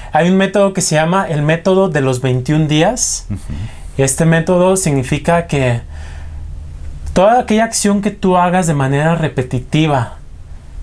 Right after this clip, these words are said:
Speaker 1: utilizando tu fuerza de voluntad, de manera consciente,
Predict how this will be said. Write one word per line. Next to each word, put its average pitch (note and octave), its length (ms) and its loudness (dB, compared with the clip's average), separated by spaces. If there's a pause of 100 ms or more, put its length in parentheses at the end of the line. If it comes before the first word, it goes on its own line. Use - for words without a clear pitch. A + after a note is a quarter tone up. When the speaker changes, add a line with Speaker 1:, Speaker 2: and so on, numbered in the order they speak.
(460)
Speaker 1:
utilizando E3+ 720 2
tu E3+ 80 0
fuerza F#3+ 480 2
de G3 80 4
voluntad, C#3 720 0 (1300)
de C#3+ 80 2
manera D#3+ 360 4
consciente, E3+ 880 0